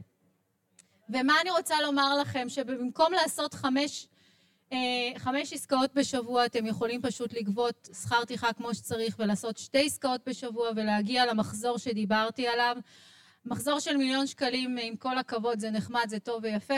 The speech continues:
וזה בסוף לא הנטו שלכם. אז לא להתלהב, וזה צריך להיות אפשרי, וזה אפשרי ביותר. אמרתי לכם שנדבר קצת על המם המחומש.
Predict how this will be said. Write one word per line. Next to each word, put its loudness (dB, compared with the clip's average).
וזה -2
בסוף -2
לא 4
הנטו -2
שלכם. 0
אז 0
לא 0
להתלהב, 0
וזה 0
צריך 0
להיות 2
אפשרי, -4
וזה -6
אפשרי -4
ביותר. -6
אמרתי 2
לכם -2
שנדבר -4
קצת -6
על -2
המם -4
המחומש. -2